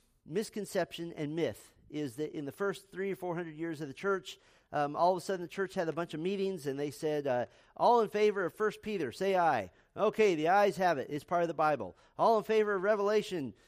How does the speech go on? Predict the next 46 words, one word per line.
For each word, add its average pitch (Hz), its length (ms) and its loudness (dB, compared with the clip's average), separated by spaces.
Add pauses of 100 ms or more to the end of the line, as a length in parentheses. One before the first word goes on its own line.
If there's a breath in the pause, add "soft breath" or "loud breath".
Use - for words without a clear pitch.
(100)
say 196 260 2
aye." 135 360 4 (140)
"Aye." 160 300 2
"Okay, 196 300 2
the 156 140 0
ayes 175 280 2
have 170 240 0
it." 107 100 -8 (220 soft breath)
Uh, 156 180 4
"All 240 240 6
in 208 80 2
favor 233 280 4
of 202 60 0
the 175 60 -2
Gospel 185 460 2
of - 80 -6
Thomas." 190 600 0 (500)
"Oh, 208 280 6
nobody 208 280 6
wants 202 280 6
that 185 180 4
one." 139 140 0
"Okay, 185 260 2
that 185 180 4
one's 165 160 -6
not 170 200 0
in 165 60 -10
the 151 60 -2
Bible." 135 440 0 (480 soft breath)
"All 247 240 8
in 226 80 0
favor 220 300 6
of 202 60 4
the 185 100 2
Apocrypha." 151 600 2
Well, 117 140 -4
nobody 131 280 0
believed 113 320 -6
in 95 100 -12
that. 92 260 -10
So 131 180 -6
that's, 185 280 2
that's 175 320 -4
a - 40 -16
separate 185 340 -2
issue. 190 300 -2